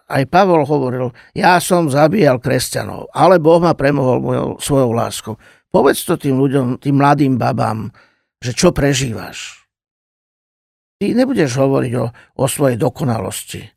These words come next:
ale čo Boh robí v tvojom živote, že, že ti odpustil. A to, že ty si nevieš odpustiť, to už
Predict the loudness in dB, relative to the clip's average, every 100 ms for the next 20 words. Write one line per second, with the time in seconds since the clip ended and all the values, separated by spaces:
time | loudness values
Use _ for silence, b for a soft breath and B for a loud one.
0 | _ _ _ _ _ 2 2 0 -2 2
1 | 2 2 2 0 -4 -6 -6 -4 -6 -4
2 | -4 -6 -8 -8 -10 -8 -6 -4 -2 -2
3 | -4 -8 -10 -12 -16 -16 -20 _ _ _
4 | _ _ _ _ -2 0 0 0 0 2
5 | 2 2 -2 -2 -10 -8 -10 -4 -2 -2